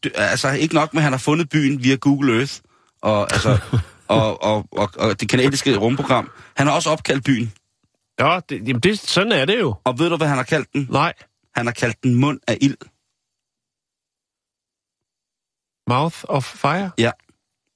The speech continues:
Speaker 2: Øh.
Speaker 1: Området, som den her by grandgiveligt skulle ligge i,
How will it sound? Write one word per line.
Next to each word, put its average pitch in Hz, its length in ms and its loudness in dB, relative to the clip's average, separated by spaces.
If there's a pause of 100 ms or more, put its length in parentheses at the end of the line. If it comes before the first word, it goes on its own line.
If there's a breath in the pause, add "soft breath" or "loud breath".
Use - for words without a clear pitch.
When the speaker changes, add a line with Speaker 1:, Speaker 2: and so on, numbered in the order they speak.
(540)
Speaker 2:
Øh. - 80 -12
Speaker 1:
Området, 143 560 2
som 123 160 -4
den 127 140 0
her 131 60 0
by 127 260 -4
grandgiveligt 120 440 0
skulle 110 200 2
ligge 110 140 -2
i, 104 140 0